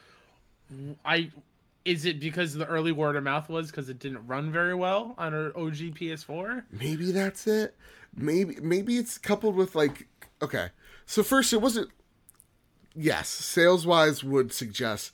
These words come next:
Speaker 2: Control didn't do well.
Speaker 1: Mm-hmm.
Speaker 2: Um, but also take into a fact that they had, they got nine million dollars of P C exclusivity on the Epic
Speaker 1: Yep.
Speaker 2: Game Store that everybody
Speaker 1: Mm-hmm.
Speaker 2: hates, but, you know, sales are always really great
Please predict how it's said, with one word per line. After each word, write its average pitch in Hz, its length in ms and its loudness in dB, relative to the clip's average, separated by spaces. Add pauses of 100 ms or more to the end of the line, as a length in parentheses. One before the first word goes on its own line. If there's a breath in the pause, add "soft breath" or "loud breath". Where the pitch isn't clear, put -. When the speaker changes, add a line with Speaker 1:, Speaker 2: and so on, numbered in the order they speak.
(260 soft breath)
Speaker 2:
Control 120 460 -2
didn't 107 380 -6
do 92 160 -6
well. 67 340 -10 (540 soft breath)
Speaker 1:
Mm-hmm. - 40 -4
Speaker 2:
Um, 107 520 2 (220)
but 151 380 6 (260)
also 156 400 2
take 147 260 -2
into 139 240 -2
a 131 40 -2
fact 117 340 -2
that 110 240 -4 (320 loud breath)
they 127 180 6
had, 123 380 2 (100)
they 127 120 0
got 120 260 2
nine 123 260 2
million 135 280 2
dollars 117 400 2
of 98 340 -4
P 135 160 -8
C 131 200 -4
exclusivity 117 720 -4
on 107 80 -4
the 101 120 -4
Epic 104 220 -6
Speaker 1:
Yep. 127 120 -4
Speaker 2:
Game 104 100 -6
Store 127 240 -2
that 131 160 2
everybody 131 380 0
Speaker 1:
Mm-hmm. 131 80 -2
Speaker 2:
hates, 135 160 -2
but, 101 200 -6
you 104 120 -6
know, 92 120 -4
sales 98 360 -6
are 95 80 -6
always 92 260 -6
really 95 160 -6
great 92 280 -4